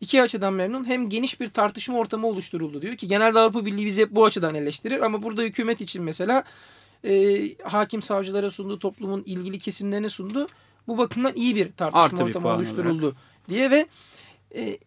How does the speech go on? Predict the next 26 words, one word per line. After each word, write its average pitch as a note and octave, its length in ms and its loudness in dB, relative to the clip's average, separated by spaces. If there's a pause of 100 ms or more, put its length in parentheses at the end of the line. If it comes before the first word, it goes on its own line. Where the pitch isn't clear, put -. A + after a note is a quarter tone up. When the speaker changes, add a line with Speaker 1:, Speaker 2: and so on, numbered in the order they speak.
(600)
Speaker 1:
Avrupa B3 420 4
Birliği'nin G3 320 -2
yargı G#3+ 380 0
noktasında G3 460 -6
temas A#3+ 380 -2
ettiği G#3+ 240 -8
birkaç G3+ 320 -2
nokta F3 300 -4
var. C3 120 -4
Yani F#3+ 300 2 (220)
birincisi B3+ 580 0 (120)
independence, G3+ 600 -2 (180)
yargının A3 460 4
bağımsızlığı. F3 480 -2
İkincisi A3 640 -4 (360)
impartiality, G3+ 680 -2
tarafsızlık. A#3 640 0
Üçüncüsü A#3 400 -6
de - 60 -2
etkililik, G3 560 -6
efficiency F#3 540 -6
veya E3+ 160 -2
effectiveness. F3 680 -8
İkisini G3 340 -6
de F3+ 60 -2
kullanıyor. F#3+ 400 -4